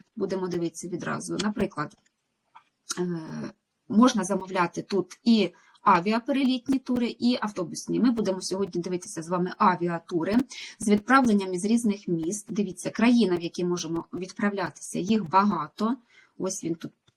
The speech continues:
е, перелік всіх країн. Ось він в мене не піднімається туди далі. Так,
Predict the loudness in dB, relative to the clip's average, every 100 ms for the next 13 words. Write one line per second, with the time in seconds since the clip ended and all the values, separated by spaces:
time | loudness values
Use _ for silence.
0 | -10 -8 -4 -2 -2 -4 -6 -4 -4 -4
1 | -2 4 6 4 _ _ _ _ _ -20
2 | -14 -10 -6 -6 -6 -8 -8 -6 -6 -10
3 | -12 -6 -2 4 4 2 -6 -12 -12 4
4 | 4 4